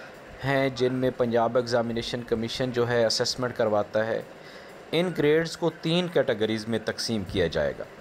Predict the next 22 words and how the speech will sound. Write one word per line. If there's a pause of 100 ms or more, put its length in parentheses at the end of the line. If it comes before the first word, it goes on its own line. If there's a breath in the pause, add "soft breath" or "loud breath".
(500 loud breath)
पहली
कैटेगरी
है
पहली
से
दूसरी
क्लास, (580 loud breath)
दूसरी
कैटेगरी
है
तीसरी
से
पाँचवीं
क्लास (540 loud breath)
और (300)
तीसरी
कैटेगरी
है
छठी
से
आठवीं
क्लास।